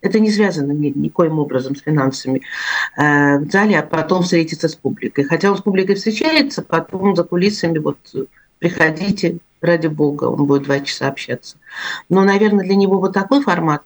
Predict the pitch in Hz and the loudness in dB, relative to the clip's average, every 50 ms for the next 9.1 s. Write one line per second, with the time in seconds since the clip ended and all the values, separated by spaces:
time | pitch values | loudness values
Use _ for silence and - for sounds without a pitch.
0 | _ _ - _ _ _ _ - 170 190 190 208 208 202 202 196 185 165 139 - | _ _ -20 _ _ _ _ 0 0 2 4 2 2 2 2 2 2 2 2 0
1 | - - - _ - - - - - - - - 156 196 214 226 226 226 151 143 | -4 -8 -12 _ -16 -12 -10 -10 -10 -10 -6 0 2 2 2 2 0 -4 -8 -10
2 | 143 - 208 226 233 240 233 226 220 220 254 294 339 349 294 233 233 220 196 196 | -6 -2 2 4 4 4 4 4 2 2 2 4 4 4 4 4 4 2 2 2
3 | 196 208 226 247 262 262 269 262 208 196 185 180 175 196 214 - 247 233 247 247 | 2 2 2 2 2 2 2 2 2 2 0 0 0 0 0 2 2 2 4 2
4 | 240 202 - - 170 180 196 202 214 214 202 196 208 214 220 214 208 214 214 202 | 2 2 2 0 0 2 4 4 4 4 4 4 4 4 4 4 4 2 2 2
5 | 202 190 185 180 185 202 - - 285 320 339 339 320 - 202 175 - - - - | 0 0 -2 -4 -6 -8 -2 2 4 4 4 2 0 -2 -4 -4 -6 -10 -20 -20
6 | - _ _ _ - - 240 220 220 240 240 233 - 240 240 214 208 170 143 120 | -20 _ _ _ -4 -2 2 4 4 4 2 2 2 2 2 4 4 2 2 0
7 | 110 - - - - 131 - _ _ _ _ _ _ _ _ _ 151 151 - - | -2 -8 -8 -8 -8 -10 -10 _ _ _ _ _ _ _ _ _ -6 -6 -2 0
8 | - 165 170 170 156 151 147 143 - 165 156 170 165 160 165 - 156 139 135 135 | 0 2 2 4 4 2 2 0 0 0 0 2 0 0 0 -2 -2 -2 -2 -4
9 | - | -6